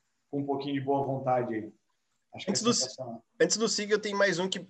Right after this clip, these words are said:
Speaker 2: assim, eu não li ainda, mas eu sei que
Speaker 1: Mas já
Speaker 2: é,
Speaker 1: mudou a minha vida.
Speaker 2: já, que, que não mudou a minha, mas eu percebi que mudou de algumas pessoas, que é o Pai Rico, Pai Pobre, né? Já
Speaker 1: Aham.
Speaker 2: teve outros podcasts e outros empreendedores que citam ele.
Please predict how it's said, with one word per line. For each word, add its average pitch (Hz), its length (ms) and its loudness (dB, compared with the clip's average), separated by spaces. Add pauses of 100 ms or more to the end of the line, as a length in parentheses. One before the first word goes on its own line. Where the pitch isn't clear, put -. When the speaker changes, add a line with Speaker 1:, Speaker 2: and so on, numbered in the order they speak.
Speaker 2:
assim, 143 260 2
eu 156 100 8
não 196 200 4
li 160 180 4
ainda, 170 300 4
mas 147 200 4
eu 147 80 0
sei 151 180 0
que 143 420 0 (600)
Speaker 1:
Mas 139 140 4
já - 80 6
Speaker 2:
é, - 20 6
Speaker 1:
mudou 226 280 6
a 214 40 0
minha 214 160 6
vida. 180 260 4 (400)
Speaker 2:
já, 156 400 6
que, 156 300 2
que - 160 -10
não 208 180 8
mudou 262 240 8
a 254 60 6
minha, 226 240 6
mas 175 180 8
eu 170 140 4
percebi 170 640 0
que 214 100 -8
mudou 160 520 2
de 160 120 4
algumas 151 340 6
pessoas, 147 500 0
que 156 140 2
é 156 80 8
o 156 640 4 (800)
Pai 143 140 8
Rico, 160 200 0
Pai 160 140 8
Pobre, 143 400 4
né? 120 240 0 (420)
Já 131 100 4
Speaker 1:
Aham. 127 100 4
Speaker 2:
teve 139 160 6
outros 185 320 6
podcasts 151 840 4
e 131 80 2
outros 151 480 4
empreendedores 156 880 4
que 175 140 -6
citam 165 420 2
ele. 143 320 4